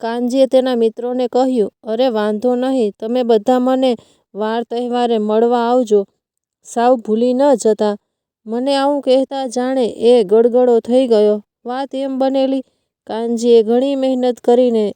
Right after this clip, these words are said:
એક પોતાની દુનિયા બનાવેલી, વિચારેલું જીવનના અંતિમ વર્ષો સુખ શાંતિથી વિતાવીશ, પણ ધાર્યું થાય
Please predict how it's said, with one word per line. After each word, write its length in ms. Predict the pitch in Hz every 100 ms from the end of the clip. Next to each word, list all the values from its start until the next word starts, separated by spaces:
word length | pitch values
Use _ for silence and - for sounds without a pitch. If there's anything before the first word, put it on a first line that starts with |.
| -
એક 160 | 254 -
પોતાની 480 | 220 220 233 226 233
દુનિયા 380 | 208 220 226 220
બનાવેલી, 680 | 208 220 214 208 208 214 - _ _ _ -
વિચારેલું 680 | 262 262 262 262 247 190
જીવનના 600 | 196 233 233 247 240 226
અંતિમ 440 | 226 247 254 254 240
વર્ષો 420 | 254 254 247 220 - _ _
સુખ 300 | - 277 277
શાંતિથી 600 | - 240 240 240 247 254
વિતાવીશ, 580 | 226 233 226 214 208 - -
પણ 200 | 233 254
ધાર્યું 460 | 214 208 220 254 254
થાય 320 | 240 254